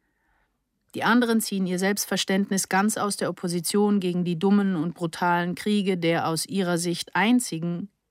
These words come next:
üblen, nach Hegemonie strebenden Imperialmacht der Welt, den U S A. Doch da gibt es ein Problem. In der Ukraine waren es nicht die U S A, die einen dummen und brutalen Krieg begonnen haben.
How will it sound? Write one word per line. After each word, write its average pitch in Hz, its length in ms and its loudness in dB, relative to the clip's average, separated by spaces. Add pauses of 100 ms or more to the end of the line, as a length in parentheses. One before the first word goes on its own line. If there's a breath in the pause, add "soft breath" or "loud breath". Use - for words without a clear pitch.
üblen, 185 520 2
nach 170 260 -2
Hegemonie 180 560 4
strebenden 165 580 -2
Imperialmacht 175 960 0
der 165 160 -2
Welt, 175 420 0 (360 soft breath)
den 190 140 0
U 185 120 -2
S 175 160 -4
A. 147 300 -6 (1300 loud breath)
Doch 185 100 -4
da 214 100 0
gibt 247 240 2
es 247 100 0
ein 220 140 4
Problem. 185 680 0 (1120 soft breath)
In 208 160 2
der 196 120 2
Ukraine 214 640 2
waren 185 300 0
es 190 120 -2
nicht 240 280 2
die 202 100 -4
U 196 140 0
S 180 180 -2
A, 202 260 2
die 165 200 -4
einen 165 300 -2
dummen 170 360 2
und 165 200 -4
brutalen 156 560 0
Krieg 160 340 -4
begonnen 151 420 0
haben. 151 460 -4